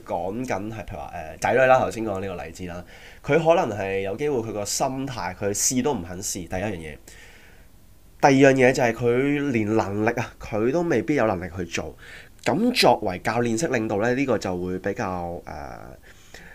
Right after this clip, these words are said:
呃，費力氣啲啊。點樣講呢？就未必係透過 coaching 問問題啦，就係要雙手真係可能要捉住佢去做啊！你咁樣去做啦嚇。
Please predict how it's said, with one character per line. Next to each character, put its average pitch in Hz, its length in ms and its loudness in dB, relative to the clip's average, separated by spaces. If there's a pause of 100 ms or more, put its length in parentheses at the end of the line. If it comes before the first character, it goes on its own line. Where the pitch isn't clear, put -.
(120)
呃， 95 200 -4
費 107 280 0
力 95 60 0
氣 98 300 -2
啲 107 80 4
啊。 80 160 -6
點 113 140 -2
樣 127 60 -6
講 107 160 -4
呢？ 104 160 -6 (420)
就 123 140 4
未 117 180 4
必 165 100 4
係 101 300 4
透 - 160 -4
過 98 120 -4
coaching 135 360 -2
問 82 100 -10
問 82 100 -10
題 85 140 -12
啦， 71 100 -10 (160)
就 110 140 -4
係 101 180 -2
要 101 140 -2
雙 143 420 -4
手 104 220 -4
真 123 160 -6
係 104 80 -4
可 107 60 -4
能 107 120 -6
要 82 100 -8
捉 - 200 -10
住 - 160 -8
佢 87 200 -8
去 82 40 -6
做 78 220 -8
啊！ 90 180 -8
你 92 100 -4
咁 101 120 -4
樣 123 200 -4
去 110 60 -2
做 87 240 -4
啦 90 320 -6
嚇。 85 160 -12